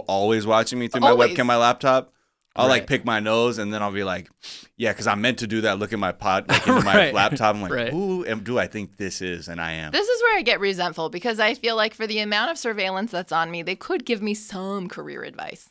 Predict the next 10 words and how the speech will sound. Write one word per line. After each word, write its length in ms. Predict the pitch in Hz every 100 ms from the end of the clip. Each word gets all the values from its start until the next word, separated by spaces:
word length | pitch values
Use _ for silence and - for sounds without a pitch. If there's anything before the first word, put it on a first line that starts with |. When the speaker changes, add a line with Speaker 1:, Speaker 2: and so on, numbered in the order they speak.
| -
Speaker 1:
Right. 400 | 113 117 123 117 -
Speaker 3:
<laughs> 460 | 220 226 170 196 190
Speaker 1:
Yeah, 180 | 170 147
just 140 | 160
to 60 | 175
be 60 |
like, 220 | 185 160 - - - -
you 100 | 190
know, 300 | 214 165 - 120
we, 140 | 233